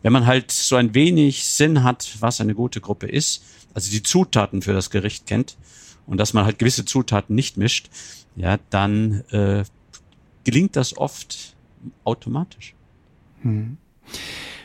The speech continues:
Speaker 2: Wir haben am Anfang des Gesprächs, ähm, schon die Frage gestriffen, wie, wie, wie aus der Erkenntnis, aus, aus der Invention, die Sie vorantreiben, irgendwann die Innovation werden kann. Ähm, Ihr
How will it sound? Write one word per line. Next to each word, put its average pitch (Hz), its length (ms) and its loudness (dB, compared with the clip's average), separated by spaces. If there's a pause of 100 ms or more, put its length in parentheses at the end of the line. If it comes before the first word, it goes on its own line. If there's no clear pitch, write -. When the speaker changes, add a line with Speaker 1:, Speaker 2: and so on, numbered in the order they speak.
(120)
Speaker 2:
Wir 113 100 4
haben 131 100 6
am 127 220 4
Anfang 143 340 4
des 139 120 2
Gesprächs, - 760 2 (160)
ähm, 110 460 4 (340)
schon 117 220 -4
die 113 100 0
Frage 117 360 2
gestriffen, 113 520 0
wie, 117 120 -2
wie, 113 280 -2
wie 113 160 0
aus 110 160 -2
der 110 220 -2
Erkenntnis, 127 800 0
aus, - 260 -4
aus - 260 -4
der 107 320 0 (440)
Invention, 123 1080 4
die - 80 -10
Sie 113 140 -4
vorantreiben, 113 640 2
irgendwann 110 320 4
die 110 60 -2
Innovation 107 800 2
werden 104 360 2
kann. 92 520 -2 (160)
Ähm, 101 340 0 (760)
Ihr 113 260 0